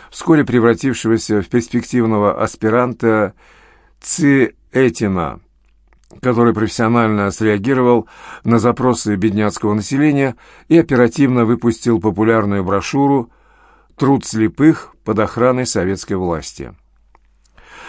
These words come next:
Изучая тезисы постановления по отчетному докладу Совета воз, которые касались образования и периодической печати, понимая, что свыше пятнадцати тысяч сплоченных членов организации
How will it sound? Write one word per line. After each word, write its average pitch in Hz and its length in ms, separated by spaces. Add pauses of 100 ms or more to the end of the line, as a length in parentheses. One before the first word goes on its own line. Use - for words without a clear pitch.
(160)
Изучая 156 500
тезисы 120 680
постановления 127 840
по 117 120
отчетному 113 420
докладу 107 460
Совета 104 420
воз, 123 400 (400)
которые 143 320
касались 123 540
образования 104 800
и 110 140
периодической 92 800
печати, 127 600 (520)
понимая, 147 400
что 143 240
свыше 127 760 (180)
пятнадцати 143 760
тысяч 90 760 (380)
сплоченных 117 720
членов 110 420
организации 107 880